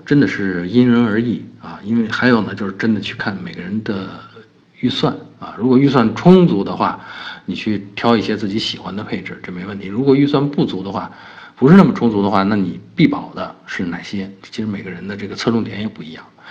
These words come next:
啊，好在这个车不贵，我看了看，我们如果选这个自动挡啊，也就是它的这个双，双离合器的这个变速箱的这个版本，呃，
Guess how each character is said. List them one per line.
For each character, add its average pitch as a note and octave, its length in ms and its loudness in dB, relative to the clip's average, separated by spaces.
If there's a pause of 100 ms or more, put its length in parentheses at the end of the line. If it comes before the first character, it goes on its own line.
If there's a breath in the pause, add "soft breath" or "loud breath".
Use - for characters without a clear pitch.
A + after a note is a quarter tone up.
(340 loud breath)
啊， G2 240 -2
好 - 200 -4
在 D#3+ 120 8
这 E3+ 80 6
个 D3+ 80 6
车 D3+ 120 2
不 D3 140 0
贵， C3 280 4
我 G2 100 -4
看 C3+ 200 4
了 A#2+ 40 6
看， A2 320 2 (360 loud breath)
我 G2+ 80 -2
们 A2 100 4
如 C#3 100 8
果 D#3 140 8
选 F2+ 240 2
这 G#2+ 140 2
个 F#2 640 -2 (180)
自 E3 100 4
动 D3+ 140 8
挡 - 240 0 (100)
啊， - 200 -10
也 F#2+ 40 -12
就 F2+ 140 -12
是 F2 100 -10
它 - 220 -10
的 F2 140 -12
这 F2 140 -12
个 - 120 -18 (400)
双， G#2 420 -6 (220)
双 G2+ 240 -6
离 G#2 40 -4
合 A2 120 2
器 A2 160 0
的 F2 140 -8
这 - 80 -14
个 - 120 -16
变 F#2 140 -10
速 F2 80 -12
箱 F#2 180 -10
的 F2+ 60 -12
这 F2+ 80 -14
个 F2+ 60 -18
版 E2+ 200 -12
本， E2+ 80 -12 (600 loud breath)
呃， F#2+ 440 -2